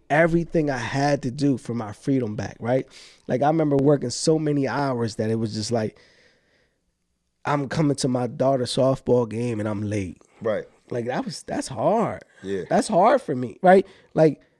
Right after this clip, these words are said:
Speaker 1: like, my daughter's a senior. Well, my, my middle one, she's a senior this year.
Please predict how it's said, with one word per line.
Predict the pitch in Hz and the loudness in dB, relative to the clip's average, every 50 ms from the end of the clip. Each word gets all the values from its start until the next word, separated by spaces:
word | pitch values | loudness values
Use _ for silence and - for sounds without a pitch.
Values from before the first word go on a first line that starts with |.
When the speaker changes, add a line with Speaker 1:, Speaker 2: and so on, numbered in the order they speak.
| _ - | _ 0
Speaker 1:
like, | 143 139 | 2 2
my | 135 165 208 | 4 4 2
daughter's | 196 165 165 170 175 165 156 127 | 4 4 6 6 6 6 4 2
a | 120 | 0
senior. | 107 - - 180 180 185 170 147 123 | -4 0 2 4 4 4 4 4 4
Well, | 131 139 143 - - | 2 2 2 0 0
my, | 135 131 131 | 0 0 2
my | 120 123 123 123 113 | 2 0 0 0 0
middle | 101 127 170 196 202 175 | 4 6 6 6 6 6
one, | 160 139 131 | 4 2 0
she's | - - 147 226 | 0 -2 -2 -2
a | 196 | -2
senior | - - - 175 190 - 175 | -2 0 2 2 2 2 2
this | 123 120 113 - - | 0 0 -2 -4 -4
year. | - - - - | -4 -4 -6 -6